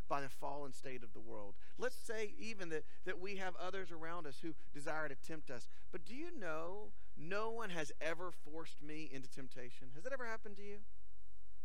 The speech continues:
No one's ever forced me into temptation.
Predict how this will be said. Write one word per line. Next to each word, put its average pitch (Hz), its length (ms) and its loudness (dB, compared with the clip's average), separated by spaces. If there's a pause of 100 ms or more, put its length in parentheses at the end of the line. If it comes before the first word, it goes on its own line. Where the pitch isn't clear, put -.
(440)
No 277 200 0
one's 285 300 0
ever 294 460 0 (340)
forced 269 480 0
me 214 300 0
into 233 240 0
temptation. 233 720 0